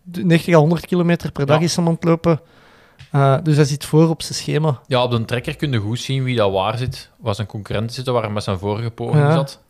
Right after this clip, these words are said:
Speaker 2: En waar zijn crew is, dat is ook wel, dat is wel grappig om te zien.
Speaker 1: Mhm.
Speaker 2: En, ehm,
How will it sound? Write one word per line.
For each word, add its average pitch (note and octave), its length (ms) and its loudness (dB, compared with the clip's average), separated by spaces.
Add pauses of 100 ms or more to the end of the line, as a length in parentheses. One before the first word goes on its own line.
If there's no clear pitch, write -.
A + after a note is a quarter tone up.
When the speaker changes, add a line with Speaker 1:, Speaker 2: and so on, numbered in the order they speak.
(800)
Speaker 2:
En G2 100 -4
waar F#2 160 -2
zijn F#2+ 140 -8
crew A#2+ 300 -8
is, - 240 -12
dat G2+ 120 -6
is G#2+ 60 -8
ook A#2+ 80 -12
wel, - 140 -10
dat G#2+ 120 -8
is - 80 -16
wel G2 120 -6
grappig G2+ 280 -10
om G#2 120 -14
te - 80 -14
zien. G2 280 -6
Speaker 1:
Mhm. D3 360 4
Speaker 2:
En, F#2+ 240 -2
ehm, F2 400 -2